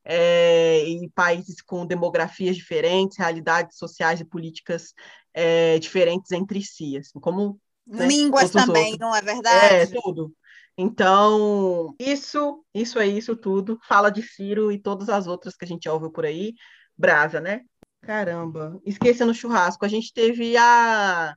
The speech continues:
Speaker 1: a morte trágica da Marília Mendonça. E aí, o que vem sempre com isso, né? Uma sucessão de... To-, ah, gente, uma sucessão de erros, assim, toda a cobertura jornalística com relação à Marília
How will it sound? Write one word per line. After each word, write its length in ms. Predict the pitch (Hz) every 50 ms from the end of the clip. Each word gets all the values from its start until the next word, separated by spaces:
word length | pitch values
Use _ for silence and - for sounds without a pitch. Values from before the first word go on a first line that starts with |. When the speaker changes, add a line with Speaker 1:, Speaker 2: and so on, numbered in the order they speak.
| _ -
Speaker 1:
a 100 | 185 190
morte 960 | 190 175 170 170 180 202 202 _ - - - 196 190 185 185 180 160 175 - _ _ _ _
trágica 680 | 226 214 214 220 233 240 233 233 233 - - 262 254 - _ _ _ _ _
da 640 | 180 151 165 170 165 160 160 156 160 160 160 156 151 -
Marília 400 | 165 165 160 156 160 165 160 160
Mendonça. 720 | 160 156 147 147 143 147 151 175 202 196 - - 240 - _ _ _ _ _
E 140 | 175 170 180
aí, 920 | 175 180 180 175 175 175 170 170 185 190 196 196 196 196 185 185 180 185 - _ _ -
o 80 | 175 -
que 160 | - 220 226
vem 460 | 196 185 196 185 190 208 233 233 233
sempre 400 | 233 - 208 185 185 190 - - -
com 220 | - 190 180 170
isso, 380 | 170 185 202 226 - - 185 180
né? 120 | 170 170
Uma 160 | 180 180 175
sucessão 720 | 190 - 185 - - 180 180 - - - 185 180 190 190 185
de... 680 | 175 160 160 165 170 165 160 156 151 147 143 139 156 - _ _ _ _
To-, 300 | 254 240 214 226 - _ - -
ah, 180 | - 226 247 247
gente, 400 | 220 240 220 190 185 185 - 190
uma 120 | 190 196
sucessão 340 | 202 - 208 208 - 233 233
de 140 | 202 214 220
erros, 400 | 190 180 185 185 208 190 175 170
assim, 280 | 175 185 - 185 185
toda 360 | 185 - 202 214 214 247 240 240
a 60 | 240
cobertura 600 | - - 208 190 202 214 202 - - 196 202 202
jornalística 1200 | 202 196 185 202 196 185 175 180 170 170 175 180 190 190 - - 196 185 - - 196 190 190 190 196 _ _ _ _ _ _
com 100 | _ 185
relação 400 | 196 190 185 175 180 - - 190
à 60 | 175 180
Marília 840 | 175 165 165 160 165 170 180 190 190 185 185 190 185 185 185 196